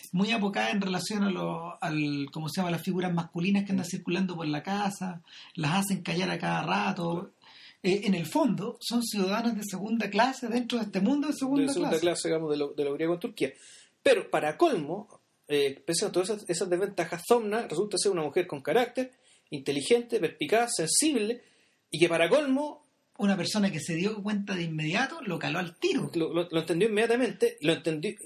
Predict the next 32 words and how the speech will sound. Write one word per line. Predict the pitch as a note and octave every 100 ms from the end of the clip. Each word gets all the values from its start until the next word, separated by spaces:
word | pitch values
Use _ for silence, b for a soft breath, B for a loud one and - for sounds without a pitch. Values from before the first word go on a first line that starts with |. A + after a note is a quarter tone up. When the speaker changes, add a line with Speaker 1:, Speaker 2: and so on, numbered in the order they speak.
| -
Speaker 2:
o |
sea, | G3+ C#3
lo | C#3+
caló | C3+ D#3 B3
y |
lo | F#3
entendió. | D#3 C#3 C#3+ B3 D4+ - B B B B _ _ - _ _ _ _
Por | - E3+
lo | E3
tanto, | F3+ C4 C4+ G#3+ G#3
eh, | F#3
hace | F#3+ G#3+ G3+
to-, | A3 A3 _
hace | F3+ F3+
todavía | G#3 F3 B3
más | C#4
difícil | A#3 G#3 D4+ A3+ F3
la, | D3+
la | C#3
elección | C#3+ C#3 - E3+
de |
Stavros, | C#3+ D#3 D#3+ E3+
porque | E3+ E3+
Stavros, | C4 B3 A#3
bueno, | D4+ E3+
le | C#3+
ofrecen | G3 F3+ G#3+
un | F3
futuro | E3+ F3 F#3
que | D3+
está | -
bien, | F#3+ F3